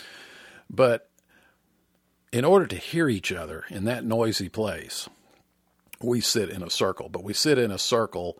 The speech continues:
in the corner, crammed into a tiny little corner.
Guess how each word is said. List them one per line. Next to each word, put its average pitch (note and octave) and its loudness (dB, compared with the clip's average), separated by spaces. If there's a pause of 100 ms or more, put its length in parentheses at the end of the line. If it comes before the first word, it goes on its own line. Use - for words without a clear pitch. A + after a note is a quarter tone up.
in A2 -2
the E2+ -8 (120)
corner, C3+ -2 (360)
crammed C3 -2
into G2+ -4
a E2 -6
tiny A#2+ -2
little G#2 0
corner. G2+ -2